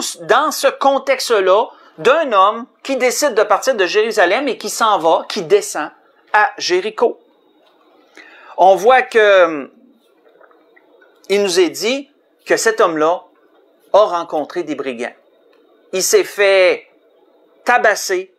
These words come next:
il s'est fait voler, il s'est fait tabasser. Il a été laissé sur le bord de la route à demi-mort, que la Bible nous dit. Et déjà là, on peut déjà voir un lien.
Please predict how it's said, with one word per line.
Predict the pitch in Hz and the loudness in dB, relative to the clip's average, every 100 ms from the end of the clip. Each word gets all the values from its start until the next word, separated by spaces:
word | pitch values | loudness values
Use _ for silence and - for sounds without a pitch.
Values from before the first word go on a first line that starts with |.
| _ | _
il | - | -12
s'est | - 143 | -8 -4
fait | 143 | -4
voler, | 127 143 226 202 202 - | -2 2 2 2 -4 -12
il | |
s'est | - 147 | -10 -6
fait | - 147 | -4 -4
tabasser. | - 214 196 175 - 175 - _ - | 0 0 0 -2 -6 -8 -10 _ -12
Il | 185 254 | 0 2
a | 277 | 2
été | 226 233 | 0 -4
laissé | 208 170 - 226 | -2 -4 -6 -6
sur | - | -6
le | 175 | 0
bord | 170 180 | 2 2
de | 165 | 2
la | 156 | 0
route | 143 190 214 _ _ _ _ _ _ _ | 2 0 -2 _ _ _ _ _ _ _
à | - | -2
demi-mort, | 170 160 151 139 123 - - _ _ _ _ _ _ _ _ - | -2 -2 -4 -4 -6 -8 -18 _ _ _ _ _ _ _ _ -4
que | 160 | 0
la | 143 | 0
Bible | 127 131 | 0 -6
nous | 135 | -8
dit. | 131 - _ _ _ _ _ _ _ - - - - - - | -12 -14 _ _ _ _ _ _ _ -20 -20 -20 -20 -10 0
Et | 180 180 | 2 2
déjà | 165 302 311 233 196 | 0 -4 0 0 2
là, | 190 226 254 - | 2 0 -2 -6
on | 151 | -6
peut | - 165 | -4 2
déjà | 214 208 | 2 2
voir | 175 180 190 | 2 2 2
un | 170 147 | 2 -4
lien. | 131 139 | -6 -10